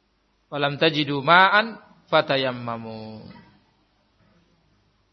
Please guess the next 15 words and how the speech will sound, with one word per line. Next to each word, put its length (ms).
Atau, 320
eh, 320
fa 160
in 160
kuntum 320
mardha 560
au 80
a-, 240
wa 80
in 160
kuntum 320
mardha 480
au 0
ala 320
safarin 480